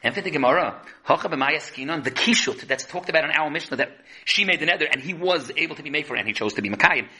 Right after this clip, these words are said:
and therefore he gets, has to be Yotze V'Ksuba. It's B'dvarim Shebeinu Leveinu, which Rashi explains Al Kaponim is talking about. It's Kishut, but it's Kishut Hav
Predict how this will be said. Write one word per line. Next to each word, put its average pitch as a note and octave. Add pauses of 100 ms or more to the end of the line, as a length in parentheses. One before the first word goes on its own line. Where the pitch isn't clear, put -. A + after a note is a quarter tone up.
(100)
and A2+
therefore C#3
he C3
gets, B2+ (220)
has B2
to -
be A#2+
Yotze C3
V'Ksuba. D#3 (280)
It's -
B'dvarim D#3+
Shebeinu C#3
Leveinu, A2+
which G#2
Rashi C#3+
explains B2
Al A#2+
Kaponim B2+
is A2
talking D3
about. A#2
It's A2
Kishut, D#3 (320)
but C#3
it's C3
Kishut -
Hav -